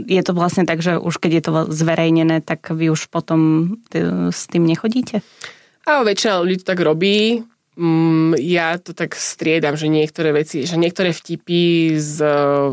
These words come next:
Speaker 2: ve-, z videí, ktoré mám na YouTube alebo na tom Vojom, mám takých krátkých pätnásť minút, tak niektoré vtipy mám fakt rada.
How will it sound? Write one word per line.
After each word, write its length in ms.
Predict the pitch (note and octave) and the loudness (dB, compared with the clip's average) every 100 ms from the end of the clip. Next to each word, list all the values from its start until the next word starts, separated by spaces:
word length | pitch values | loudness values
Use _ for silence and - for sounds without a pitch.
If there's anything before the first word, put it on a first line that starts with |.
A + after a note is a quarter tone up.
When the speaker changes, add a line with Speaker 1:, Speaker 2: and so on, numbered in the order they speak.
| F2+ F2+ | -4 -4
Speaker 2:
ve-, 260 | C#3+ C#3 _ | -2 -2 _
z 220 | E3 E3+ E3 - - | -14 -10 -10 -12 -14
videí, 400 | - D3+ D3 D3 | -6 -2 0 -2
ktoré 220 | - D3+ | -2 -2
mám 140 | C#3+ C#3+ | 0 0
na 140 | C3+ | -2
YouTube 280 | C#3+ D3+ D3+ | -2 -4 -2
alebo 400 | C3+ C#3 C#3 C3+ C3+ C3+ B2+ | 0 0 0 0 0 0 0
na 120 | B2+ | -4
tom 160 | D3+ D3+ | -4 -4
Vojom, 300 | D3 C#3 C#3+ | 0 0 0
mám 160 | C3+ | -2
takých 360 | - - - - | -6 -14 -20 -10
krátkých 400 | - A#2+ - D#3 | -6 -6 -6 -10
pätnásť 340 | D3 - D3 | -10 -8 -4
minút, 180 | D3+ C3+ | -2 -2
tak 120 | D#3 | -2
niektoré 260 | D3 D3 D#3+ | -6 -4 -6
vtipy 220 | D3+ - D3+ | -8 -6 -4
mám 120 | D3+ | -4
fakt 160 | D#3 | -6
rada. 420 | D#3 C#3+ D3 D3 | -4 -2 -2 -2